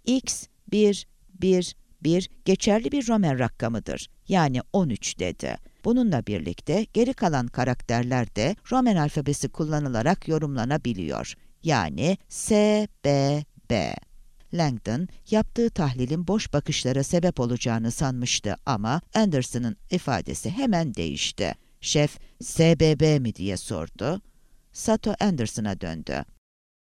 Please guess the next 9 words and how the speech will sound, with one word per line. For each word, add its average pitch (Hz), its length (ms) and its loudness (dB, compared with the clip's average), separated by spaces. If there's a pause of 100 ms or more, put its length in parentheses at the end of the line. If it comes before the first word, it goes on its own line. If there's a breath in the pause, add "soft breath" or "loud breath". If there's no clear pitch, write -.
(160)
"Yanlış 185 340 4
hatırlamıyorsam 135 1000 -2
burada 156 520 0 (100)
kongre 190 380 2
binasındaki 135 680 -2
bir 226 140 0
numaralandırma 208 760 2
sistemi 110 480 -2
olmalı." 90 520 -2